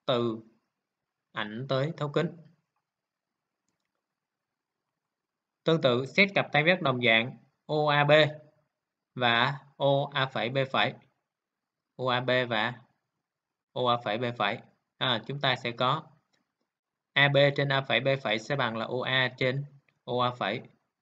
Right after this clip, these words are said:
Và thế số vào, chúng ta có là một trên A phẩy, B phẩy sẽ bằng là tám trên O A phẩy.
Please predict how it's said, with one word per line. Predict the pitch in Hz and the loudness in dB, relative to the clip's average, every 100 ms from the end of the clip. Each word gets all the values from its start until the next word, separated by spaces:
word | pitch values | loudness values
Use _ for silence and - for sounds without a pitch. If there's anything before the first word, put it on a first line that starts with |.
| _ _ _ _ _ - | _ _ _ _ _ -6
Và | 120 110 | -4 -4
thế | 131 | -4
số | 135 147 | -4 -4
vào, | 143 123 113 - | -2 -2 -4 -8
chúng | 139 | -6
ta | 123 | -2
có | 123 120 | 0 0
là | 147 123 | 0 -2
một | 113 139 113 | -2 -4 -4
trên | - 127 | -4 -2
A | 123 | -2
phẩy, | 117 110 | -2 -4
B | 127 127 | -2 -4
phẩy | 110 98 135 | -6 -6 -6
sẽ | 131 127 | -6 -6
bằng | 110 104 | -6 -6
là | 104 104 - _ _ - | -6 -8 -14 _ _ -2
tám | 120 139 160 | -2 -2 -4
trên | 127 127 139 - _ _ _ _ _ | -4 -4 -8 -14 _ _ _ _ _
O | 117 113 | -2 -2
A | |
phẩy. | 113 98 110 | -2 -6 -6